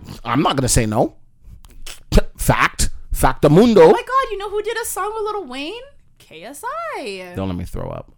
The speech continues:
Speaker 2: No, seriously.
Speaker 1: Nah, I know.
Speaker 2: And
Speaker 1: I
Speaker 2: I
Speaker 1: did,
Speaker 2: like
Speaker 1: I
Speaker 2: it.
Speaker 1: purposely did not listen to it.
Speaker 2: You haven't?
Speaker 1: I purposely. Joe, we're not listening to it.
Speaker 2: We are, but I, I'm not, I can't play it on the podcast.
Speaker 1: Thank
Speaker 2: It's a
Speaker 1: God.
Speaker 2: copyright. No,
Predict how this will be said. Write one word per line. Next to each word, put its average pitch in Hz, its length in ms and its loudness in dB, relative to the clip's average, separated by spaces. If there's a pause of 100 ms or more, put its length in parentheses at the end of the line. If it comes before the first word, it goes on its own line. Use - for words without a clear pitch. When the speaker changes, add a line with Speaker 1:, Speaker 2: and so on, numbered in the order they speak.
(140)
Speaker 2:
No, 320 140 -6
seriously. 605 440 -8
Speaker 1:
Nah, - 160 0
I 92 100 -2
know. 107 240 -2
Speaker 2:
And - 40 0
Speaker 1:
I - 120 -2
Speaker 2:
I - 20 -4
Speaker 1:
did, - 40 -4
Speaker 2:
like 539 160 -4
Speaker 1:
I - 140 -4
Speaker 2:
it. - 100 -6
Speaker 1:
purposely 98 400 0
did 90 140 -6
not 87 200 -6
listen 87 240 -8
to 85 120 -8
it. 78 180 -14
Speaker 2:
You 220 180 -8
haven't? 226 560 -4
Speaker 1:
I 180 120 -8
purposely. - 760 -2 (440)
Joe, 113 220 4
we're 104 140 0
not 120 180 0
listening 104 340 -4
to 82 160 -12
it. 208 60 -14
Speaker 2:
We 247 140 -14
are, 226 300 -8
but 196 200 -14
I, 202 160 -10 (140)
I'm 214 80 -14
not, 220 200 -14
I 220 60 -10
can't 254 200 -16
play 254 100 -18
it 220 80 -14
on 214 80 -16
the 202 60 -18
podcast. 202 300 -14
Speaker 1:
Thank 95 180 0
Speaker 2:
It's - 20 -10
a - 20 -10
Speaker 1:
God. 95 340 -4
Speaker 2:
copyright. - 280 -14 (300)
No, 294 120 -6